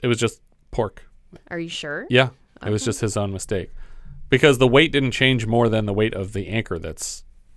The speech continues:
Speaker 1: tied up under the thing.
Speaker 2: Yeah, I mean, maybe. I, yeah,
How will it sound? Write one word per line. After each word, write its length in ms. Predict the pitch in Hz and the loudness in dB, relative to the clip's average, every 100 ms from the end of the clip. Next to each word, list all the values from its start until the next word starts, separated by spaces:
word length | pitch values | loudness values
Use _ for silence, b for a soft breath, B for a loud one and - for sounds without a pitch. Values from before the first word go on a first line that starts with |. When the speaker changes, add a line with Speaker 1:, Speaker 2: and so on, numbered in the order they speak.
| - | -16
Speaker 1:
tied 240 | - 82 | -6 -6
up 180 | 78 76 | -6 -10
under 160 | 82 78 | -10 -10
the 120 | 73 | -14
thing. 240 | - 87 - _ _ _ | -14 -16 -16 _ _ _
Speaker 2:
Yeah, 300 | - 180 165 170 _ _ | -12 -10 -10 -14 _ _
I 120 | 180 | -14
mean, 180 | 185 180 | -12 -10
maybe. 440 | 175 143 143 156 - | -10 -10 -12 -16 -12
I, 220 | 180 - _ b b - | -12 -12 _ b b -6
yeah, 140 | 220 | -6